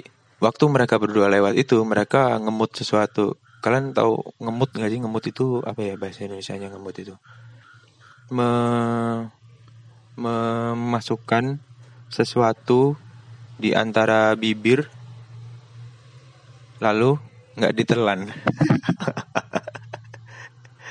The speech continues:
Taulah kalian lah ya, ngemut itu, meskipun kalian yang bukan dari, bukan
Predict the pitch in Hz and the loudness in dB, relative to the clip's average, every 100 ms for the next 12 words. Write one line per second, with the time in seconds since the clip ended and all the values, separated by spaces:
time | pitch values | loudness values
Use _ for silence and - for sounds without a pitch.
0 | - - - - - - 110 139 151 147 | -14 -12 -14 -16 -18 0 4 6 6 6
1 | 127 120 110 107 113 - 107 110 120 107 | 2 2 2 0 -2 0 0 0 -2 -6
2 | 101 101 110 104 - 117 117 104 107 104 | -8 -6 -6 -6 -6 -8 -8 -8 -8 -8
3 | 104 104 101 104 104 104 104 104 101 101 | -6 -4 -4 -4 -6 -8 -8 -8 -8 -6
4 | 101 101 101 98 - 104 104 - 101 | -6 -4 -4 -4 -6 -6 -6 -4 -4